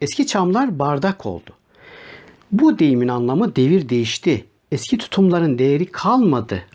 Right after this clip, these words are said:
anlamında kullanılan bir deyim. İşin içinden çıkmak deyimine bakalım. Bir şeyi anlamak, bir sorunu çözmek anlamında kullanılan bir deyim.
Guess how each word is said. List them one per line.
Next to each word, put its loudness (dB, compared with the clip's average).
anlamında -2
kullanılan 0
bir 2
deyim. 0
İşin 2
içinden 4
çıkmak 0
deyimine 2
bakalım. 0
Bir 2
şeyi 0
anlamak, 0
bir 2
sorunu 2
çözmek 0
anlamında 0
kullanılan 0
bir 2
deyim. 2